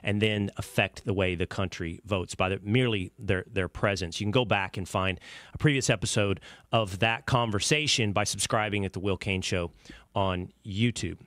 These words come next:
All right, Lexi the lawyer on X, a legal analyst and attorney in New Jersey,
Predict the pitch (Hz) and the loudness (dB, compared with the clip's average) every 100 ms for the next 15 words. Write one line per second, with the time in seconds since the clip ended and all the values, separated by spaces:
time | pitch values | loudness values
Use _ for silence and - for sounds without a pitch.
0 | _ 139 127 - 131 156 190 - 220 190 | _ 0 0 -2 2 2 4 2 2 4
1 | 185 185 180 165 165 165 160 - - - | 4 2 2 2 2 2 0 -4 -10 -16
2 | - - - 113 120 123 113 107 113 104 | -20 -14 -4 0 2 2 2 0 0 -2
3 | - 110 101 - 101 95 90 110 104 98 | 0 -2 -2 -2 0 0 0 0 0 -2